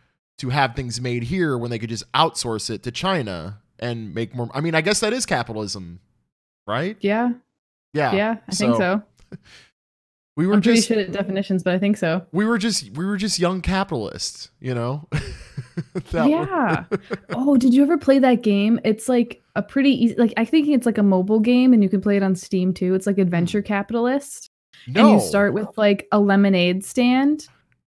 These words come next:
Speaker 2: and then you le-, you can, uh, like, make money from that, and you can turn that money into other things. You can, like,
Speaker 1: Okay.
Speaker 2: hire a worker to work at the lemonade stand for you, and then you can, like, take that money and, like, make a bigger business. Eventually, you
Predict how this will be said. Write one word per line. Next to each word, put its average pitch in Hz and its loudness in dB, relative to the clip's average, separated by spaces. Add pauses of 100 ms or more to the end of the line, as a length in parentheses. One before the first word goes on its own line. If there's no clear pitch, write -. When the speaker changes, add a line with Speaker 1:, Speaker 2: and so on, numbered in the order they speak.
(100)
Speaker 2:
and 214 6
then 202 4
you 202 2
le-, 196 2
you 208 2
can, 190 4 (220)
uh, 175 -2
like, 170 -2
make 214 2
money 208 4
from 202 2
that, 185 2
and 202 2
you 190 2
can 190 2
turn 196 0
that 185 0
money 185 2
into 185 -2
other 180 0
things. 196 -2 (300)
You 196 0
can, 196 4
like, 196 0
Speaker 1:
Okay. 180 -4
Speaker 2:
hire 196 2
a 190 2
worker 190 0 (220)
to 196 -2
work 190 2
at 190 -2
the 196 0
lemonade 180 2
stand 196 -2
for 196 -2
you, 202 2
and 202 2
then 180 0
you 180 -2
can, 185 -2
like, 175 -4
take 175 -4
that 180 -2
money 190 2
and, 165 -2
like, 160 -10
make 180 -4
a 175 -4
bigger 180 0
business. 185 -2
Eventually, 190 0
you 175 -2